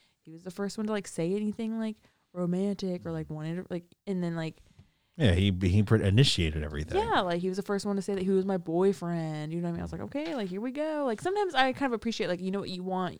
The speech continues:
Speaker 1: and you don't have to, like, why waste time, like,
Speaker 2: And it's, it's
Speaker 1: mm.
Speaker 2: normally the girl that does that. Am I
Speaker 1: Yeah,
Speaker 2: wrong?
Speaker 1: yeah.
Speaker 2: Okay.
Speaker 1: So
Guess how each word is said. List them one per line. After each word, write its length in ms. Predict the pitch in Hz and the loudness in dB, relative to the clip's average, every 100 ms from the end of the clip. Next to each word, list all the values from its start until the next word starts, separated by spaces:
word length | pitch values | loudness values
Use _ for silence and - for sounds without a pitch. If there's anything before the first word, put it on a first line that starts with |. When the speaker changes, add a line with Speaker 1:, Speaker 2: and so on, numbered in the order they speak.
| _ | _
Speaker 1:
and 180 | 175 170 | -8 -8
you 80 | 170 | -6
don't 160 | 160 | -4
have 120 | 180 170 | -4 -4
to, 120 | 170 _ | -10 _
like, 200 | 170 165 - _ _ _ | -12 -12 -16 _ _ _
why 240 | 196 208 208 | 2 4 4
waste 260 | 190 190 | 2 0
time, 240 | 190 190 180 | -2 0 0
like, 200 | 165 190 - 262 | -2 -4 -14 0
Speaker 2:
And 140 | 165 160 | 4 4
it's, 120 | 160 | 4
it's 240 | 156 160 | 2 2
Speaker 1:
mm. 60 | 170 | 4
Speaker 2:
normally 300 | 165 170 185 | 4 4 4
the 100 | 87 | 2
girl 440 | - 85 85 85 | 2 4 4 4
that 120 | 78 73 | 2 -2
does 280 | 73 76 | -6 -6
that. 200 | - 80 | -6 -6
Am 140 | 80 80 | -4 -2
I 20 | |
Speaker 1:
Yeah, 60 | 90 | 2
Speaker 2:
wrong? 540 | - - - - 139 139 120 | 4 6 4 2 2 2 4
Speaker 1:
yeah. 160 | 214 196 | 6 4
Speaker 2:
Okay. 80 | |
Speaker 1:
So 380 | - 233 226 226 | 2 2 0 -2